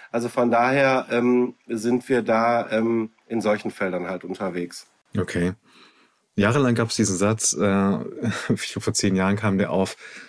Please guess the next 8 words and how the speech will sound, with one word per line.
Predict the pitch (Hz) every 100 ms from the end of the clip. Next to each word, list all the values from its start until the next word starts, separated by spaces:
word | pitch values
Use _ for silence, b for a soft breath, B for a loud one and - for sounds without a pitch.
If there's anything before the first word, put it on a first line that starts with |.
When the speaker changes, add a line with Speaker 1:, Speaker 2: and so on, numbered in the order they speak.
| B
Speaker 2:
wenn | 98 98 101 98
dein | 98 95 95 95 101 -
Geschäftsmodell | 110 147 - 127 110 110 101 101 104 -
nicht | 110 113 - - - _ _ _ -
interessant | 107 110 110 117 107
ist | -
für | 104
Amazon, | 92 104 98 98 98 98 101